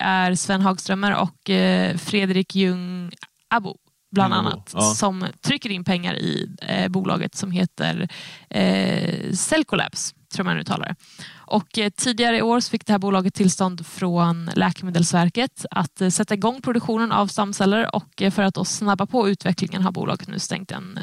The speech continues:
Speaker 1: runda på fyrtionio miljoner kronor.
Speaker 2: Ja, cashing en stund till i alla fall då.
Speaker 1: Exakt, så nu får vi se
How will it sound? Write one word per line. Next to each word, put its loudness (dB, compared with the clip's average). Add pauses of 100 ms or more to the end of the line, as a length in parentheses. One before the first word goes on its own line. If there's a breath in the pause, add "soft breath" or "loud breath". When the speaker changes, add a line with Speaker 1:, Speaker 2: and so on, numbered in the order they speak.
Speaker 1:
runda -4
på -4 (260 loud breath)
fyrtionio 0
miljoner -2
kronor. 2 (320)
Speaker 2:
Ja, 0 (120)
cashing -4 (260 loud breath)
en -4
stund -2
till 0
i -4
alla -2
fall -2
då. -4
Speaker 1:
Exakt, -6
så 2
nu -2
får 0
vi 0
se 0